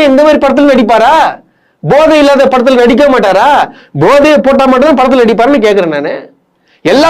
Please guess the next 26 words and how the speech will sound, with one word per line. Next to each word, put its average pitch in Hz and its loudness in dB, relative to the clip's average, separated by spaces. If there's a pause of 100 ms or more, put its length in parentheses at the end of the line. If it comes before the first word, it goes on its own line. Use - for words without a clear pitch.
படத்துலயும் 330 2
இருக்குங்க. 254 0 (800)
லியோ 233 2
படத்துல, 262 0 (100)
லியோல 254 2 (100)
படத்துல 269 0
பக்கா 262 -2 (100)
கஞ்சாவை 262 2
கடத்துன்னு 226 0
வராங்க. 175 -2
எங்க 220 0
இப்படி 214 0
கஞ்சா 214 0
கடத்துறது, 190 0 (400)
எப்படி 202 0
வந்து 220 2
லாரியில 214 0
இந்த 190 -2
பக்கம் 214 0
ஏத்தின்னு 208 -2
போறது 190 -2
முதல் 226 -2
கொண்டு 277 0
எல்லாமே 320 0
இருக்கு 233 0
அதுல. 156 -2